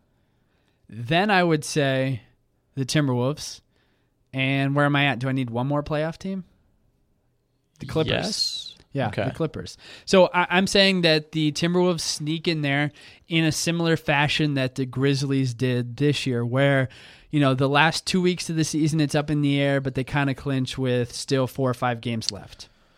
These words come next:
Speaker 2: Yeah, I mean, it, it, I see where you're coming from. I mean, Oklahoma City was a playoff
Speaker 1: You
Speaker 2: team.
Speaker 1: mean, you, you mean where I'm coming from, the fact that the Timberwolves were,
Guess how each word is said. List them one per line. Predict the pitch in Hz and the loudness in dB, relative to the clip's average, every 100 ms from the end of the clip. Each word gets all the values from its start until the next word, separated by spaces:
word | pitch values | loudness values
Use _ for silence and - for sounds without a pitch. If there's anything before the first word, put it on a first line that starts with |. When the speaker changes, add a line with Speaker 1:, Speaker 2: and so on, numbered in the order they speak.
| _ _ _ _ _ _ _ _ _ _ - - 147 147 | _ _ _ _ _ _ _ _ _ _ -14 -6 -4 0
Speaker 2:
Yeah, | 127 160 180 170 | 6 10 10 10
I | |
mean, | 170 180 | 8 8
it, | 180 | 6
it, | 160 165 - _ - - _ _ _ _ _ _ _ | 6 2 -4 _ -18 -18 _ _ _ _ _ _ _
I | 139 | -4
see | 139 214 | 0 4
where | 190 | 6
you're | 127 | 6
coming | 147 151 | 4 0
from. | 110 98 98 104 117 - _ - | 0 0 0 -2 -8 -14 _ 2
I | |
mean, | 131 | 6
Oklahoma | 139 151 151 | 8 8 4
City | 123 143 131 | 6 6 8
was | 120 127 | 10 8
a | 120 | 6
playoff | 135 123 113 | 6 8 8
Speaker 1:
You | 196 220 | 6 6
Speaker 2:
team. | - 117 | 4 2
Speaker 1:
mean, | 220 | 4
you, | 208 190 | 4 4
you | 175 180 | 2 4
mean | 175 160 147 | 4 4 4
where | 160 | 6
I'm | 156 151 | 6 2
coming | 156 156 | 2 2
from, | 151 151 147 | 2 2 2
the | 127 | 0
fact | 139 135 127 | 0 0 -2
that | 123 | -8
the | 113 | -4
Timberwolves | 147 151 139 135 120 - | 0 2 2 2 -2 -6
were, | 123 123 113 | -4 -2 -2